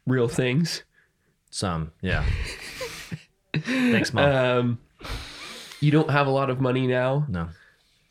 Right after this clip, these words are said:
Speaker 1: I have less money now than I did six months ago, but
Speaker 2: You're working on it.
Speaker 1: I'm,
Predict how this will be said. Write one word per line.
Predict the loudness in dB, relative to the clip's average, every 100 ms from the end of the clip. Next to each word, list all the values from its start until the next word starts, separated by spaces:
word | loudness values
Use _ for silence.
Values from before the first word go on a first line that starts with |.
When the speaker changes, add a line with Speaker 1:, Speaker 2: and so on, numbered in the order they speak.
| _ _
Speaker 1:
I | -2 0 0 -4 -2
have | 0
less | 2 0 0
money | 0 2
now | 2 2
than | 2
I | 0
did | 0 -2
six | -4 -4 -2
months | -2 0
ago, | 0 0 0
but | 0 -2 -4 -6 -12 -6 -2
Speaker 2:
You're | 0
working | 0 -2 -4
on | -4
it. | -4 -4 -2
Speaker 1:
I'm, | 0